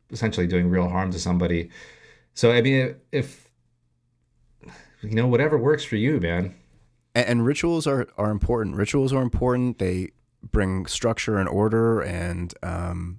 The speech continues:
Speaker 2: make you feel good and give you purpose. I mean, that's what we're
Speaker 1: Yeah.
Speaker 2: all fucking looking for, is just purpose. And I, for that, I, that part of the reason I like the earth-based religions, magic-based religions, is 'cause they're f-, chock full of ritual. I, I, I think
Speaker 1: I
Speaker 2: it's
Speaker 1: think
Speaker 2: great.
Speaker 1: that's,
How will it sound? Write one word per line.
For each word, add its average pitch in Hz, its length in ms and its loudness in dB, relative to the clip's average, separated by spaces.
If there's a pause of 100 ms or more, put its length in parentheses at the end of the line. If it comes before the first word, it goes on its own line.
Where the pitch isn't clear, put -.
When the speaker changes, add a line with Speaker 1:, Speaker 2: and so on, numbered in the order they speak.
Speaker 2:
make - 260 -4
you 92 80 -4
feel 107 540 0
good 104 380 2
and 95 140 -2
give 98 160 -4
you 98 420 -2 (1000)
purpose. - 540 0 (180)
I - 40 -6
mean, 95 100 0
that's 95 160 -2
what 110 80 0
we're 98 160 2
Speaker 1:
Yeah. 107 140 4
Speaker 2:
all 104 260 2 (400)
fucking 107 380 0
looking 123 200 -2
for, 90 280 -4
is 87 120 -4
just - 320 -4
purpose. 113 320 -2
And 101 100 -2
I, 95 140 0 (140)
for - 220 -4
that, 107 360 -2
I, 95 220 -4 (420)
that 98 360 -4
part 117 120 4
of 104 60 0
the 104 60 0
reason 104 200 0
I 98 60 0
like 95 400 -4 (260)
the - 80 -8
earth-based 98 460 -4
religions, 110 320 -2
magic-based 95 460 -6
religions, 113 260 -6
is 92 100 -8
'cause 101 200 -8
they're 107 100 -4
f-, - 220 -16
chock - 380 -6
full 113 220 -4
of 113 100 -2
ritual. 117 540 -8
I, - 40 -8 (100)
I, 80 120 -6 (180)
I 104 60 -6
think - 120 -4
Speaker 1:
I - 40 0
Speaker 2:
it's 135 80 -4
Speaker 1:
think 135 100 0
Speaker 2:
great. 127 60 0
Speaker 1:
that's, - 360 -2